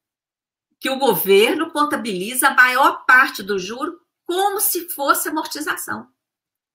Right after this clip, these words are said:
Essa denúncia a Auditoria Cidadã tem feito desde dois mil e dez, quando eu comprovei essa manobra na assessoria que eu fiz pra comis-, pra C P I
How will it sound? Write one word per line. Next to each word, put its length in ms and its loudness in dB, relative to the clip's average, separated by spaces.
Essa 320 0
denúncia 560 -2
a 40 2
Auditoria 340 -2
Cidadã 420 2
tem 160 -8
feito 400 -6
desde 480 0
dois 320 0
mil 180 -4
e 100 -4
dez, 680 -2
quando 640 -2
eu 160 -2
comprovei 680 0
essa 220 -4
manobra 760 0
na 180 4
assessoria 800 -2
que 60 -8
eu 80 -2
fiz 300 -8
pra 360 6
comis-, 560 -6
pra 540 2
C 340 2
P 200 0
I 380 -4